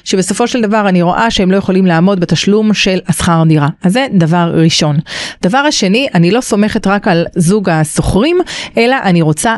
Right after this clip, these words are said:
ערבים. אני בדרך כלל מבקשת שני ערבים. הערבים בדרך כלל יהיו מישהו מהקרבה הראשונה.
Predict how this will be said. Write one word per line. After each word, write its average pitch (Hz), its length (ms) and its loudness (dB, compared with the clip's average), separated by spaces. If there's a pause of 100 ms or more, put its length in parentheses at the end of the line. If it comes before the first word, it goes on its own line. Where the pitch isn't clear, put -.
ערבים. 214 760 2 (340)
אני 165 240 2
בדרך 175 640 0
כלל 294 180 0
מבקשת 175 480 -2
שני 180 240 0
ערבים. 156 420 0
הערבים 196 580 2
בדרך 202 540 0
כלל 226 220 2
יהיו 233 320 2
מישהו 233 420 2
מהקרבה 190 520 0
הראשונה. 175 480 0